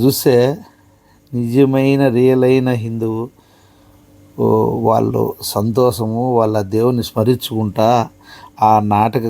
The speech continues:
కృత్యాలు చూడండి, ఆ డాన్సులు వేసుకుంటా, ఆ, హరే రామ హరే రామ హరే కృష్ణ అని, ఆ, వాళ్ళు దేవుని స్మరించుకుంటా వెళ్తూ ఉంటే ఎంత సంతోషం అంటే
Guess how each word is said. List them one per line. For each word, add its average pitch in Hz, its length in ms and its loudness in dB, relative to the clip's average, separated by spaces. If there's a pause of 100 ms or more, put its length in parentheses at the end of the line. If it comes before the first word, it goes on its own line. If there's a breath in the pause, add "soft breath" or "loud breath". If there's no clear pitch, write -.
కృత్యాలు 107 460 -4
చూడండి, 113 280 -2
ఆ 101 80 2
డాన్సులు 110 480 0
వేసుకుంటా, 110 720 0 (680)
ఆ, 127 220 -4 (440 loud breath)
హరే 113 260 4
రామ 113 300 0
హరే 110 380 0
రామ 107 260 -2 (140)
హరే 110 240 2
కృష్ణ 110 440 -10
అని, 101 520 -6 (1080 loud breath)
ఆ, 104 340 2
వాళ్ళు 104 280 2 (640 loud breath)
దేవుని 120 420 2
స్మరించుకుంటా 113 1120 -6 (320 loud breath)
వెళ్తూ 110 440 2
ఉంటే 107 360 -4 (920 loud breath)
ఎంత 117 460 0
సంతోషం 113 640 -2
అంటే 107 260 -2